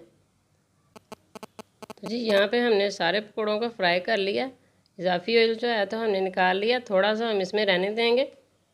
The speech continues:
अभी फ्लेम ऑफ है, इसमें हम एक चाय का चम्मच बहुत ज़्यादा भरा हुआ नहीं ज़ीरा ऐड करेंगे और साथ ही हम इसमें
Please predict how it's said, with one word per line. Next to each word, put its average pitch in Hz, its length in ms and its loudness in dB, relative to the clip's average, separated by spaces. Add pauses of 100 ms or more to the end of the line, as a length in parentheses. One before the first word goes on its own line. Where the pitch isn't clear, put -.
(220)
अभी 190 180 -4
फ्लेम 208 340 -2
ऑफ 202 240 0
है, 262 140 0
इसमें 214 320 -4
हम 220 200 0
एक 180 300 -4
चाय 214 200 -4
का 233 140 -6
चम्मच 220 480 -4 (380)
बहुत 208 160 0
ज़्यादा 220 280 0
भरा 196 240 2
हुआ 220 200 -2
नहीं 220 160 0
ज़ीरा 185 240 0
ऐड 220 180 -2
करेंगे 226 380 0 (1080)
और 185 60 -8
साथ 190 320 0
ही 240 60 -4
हम 220 160 2
इसमें 214 380 -2